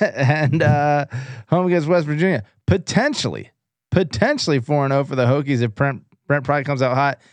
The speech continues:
Meanwhile, North Carolina also has some dangerous games up top. Both could be undefeated, but both could have some losses. Either way,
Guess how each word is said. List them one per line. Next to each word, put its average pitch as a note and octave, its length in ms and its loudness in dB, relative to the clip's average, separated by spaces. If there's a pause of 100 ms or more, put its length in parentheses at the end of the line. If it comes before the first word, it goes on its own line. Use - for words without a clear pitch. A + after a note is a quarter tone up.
(200)
Meanwhile, C#3+ 320 2
North C#3+ 240 -2
Carolina C3 560 0 (220)
also B2 360 0
has B2+ 180 2
some A#2+ 120 -2
dangerous A#2+ 340 0
games A#2+ 260 0
up A2 120 -2
top. A#2 240 -2 (280)
Both C#3+ 240 0
could D3+ 200 0
be C3+ 140 2
undefeated, C3 500 0
but G#2+ 120 -4
both A#2+ 220 0
could B2 180 -2
have A#2 180 0
some A2 160 -2
losses. A2 440 0 (260)
Either D3 280 2
way, B2 540 2